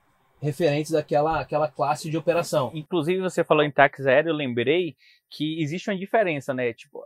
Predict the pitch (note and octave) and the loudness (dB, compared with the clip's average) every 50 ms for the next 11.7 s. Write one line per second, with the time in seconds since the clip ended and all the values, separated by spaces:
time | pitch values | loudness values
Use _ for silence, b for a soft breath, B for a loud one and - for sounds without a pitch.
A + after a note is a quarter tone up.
0 | - - A2+ C#3 C3+ - D#3 D#3+ D3+ D3+ E3 F3 G3 - - - - G3+ F#3+ F#3 | -14 -12 -12 -12 -6 0 2 2 4 4 4 4 4 2 -2 -16 -12 -10 -6 -4
1 | E3+ - D3 D3 C#3+ C#3+ C#3+ C#3+ C3+ C3+ C#3+ C#3+ C#3+ C#3+ C#3+ - - F3 E3+ F#3+ | -2 2 4 4 6 6 4 2 2 2 2 2 2 2 0 0 -2 -4 -2 -2
2 | - - D3+ D#3 - - - - - B2 A#2 A#2+ C#3 D#3+ E3+ E3+ - _ _ _ | 0 0 0 0 -2 -4 -16 -10 -6 -2 2 6 8 8 8 6 2 _ _ _
3 | _ _ _ _ _ _ _ - - C#3 C#3+ D3+ D3+ E3 F3+ G#3 G3+ F#3 _ - | _ _ _ _ _ _ _ -2 2 4 6 6 6 4 4 0 0 -2 _ 0
4 | D3+ D3 E3 G3 G#3 G3 D#3+ C#3 C#3 C3+ A#2+ - _ - C3 C#3 C#3+ C#3+ C#3 C#3 | 4 6 8 8 6 6 2 -4 -10 -10 -10 -8 _ 2 6 8 8 8 8 8
5 | C#3 C3+ C3 B2+ B2+ B2+ B2+ B2 B2 A2 - _ - - - - C#3+ C3+ B2+ - | 6 6 4 4 4 4 4 2 0 -4 -6 _ -20 -18 -12 -10 -8 -8 -10 -2
6 | - - D#3 D3 C3+ B2 C#3 D#3 E3+ F#3 - - - F#3+ E3+ D#3+ C3+ C#3+ E3+ G3+ | 4 8 8 8 8 6 2 0 0 -2 -2 0 2 2 2 2 -2 -4 -4 -6
7 | G#3 - - G3+ E3 F3 G3 - - E3 D#3+ F3+ - - - - - - _ _ | -6 -6 -6 -8 -6 -6 -6 0 2 2 2 2 0 -6 -20 -20 -20 -20 _ _
8 | _ _ _ - - C3 C#3+ D#3 D#3 D3+ D3 C#3 B2+ A#2 A2+ A2+ A2+ A#2 B2 A#2 | _ _ _ -6 2 6 6 8 10 10 8 8 6 2 -2 -6 -8 -8 -8 -4
9 | G#2+ D3 D3 D3 C#3+ C3+ C#3 D#3 E3+ E3+ D#3+ D#3 D#3 D#3 D#3+ D#3+ E3 E3 E3 E3+ | 0 0 2 2 2 2 4 6 8 8 8 8 6 6 4 4 4 4 4 4
10 | E3 D#3 D#3 D#3+ E3 E3+ F3 F3+ F3 E3 D3+ - F3 D#3+ D3+ E3 D#3+ - - D#3+ | 0 0 -2 -4 -4 -2 0 0 0 0 -2 -2 -4 -4 -2 -4 -4 -4 -6 -8
11 | D#3 D#3 D3 D3+ D3+ D3 C#3+ C#3 D3 D#3+ G3 G#3 F3+ - | -6 -6 -6 -4 -6 -6 -6 -4 -2 0 0 0 0 -2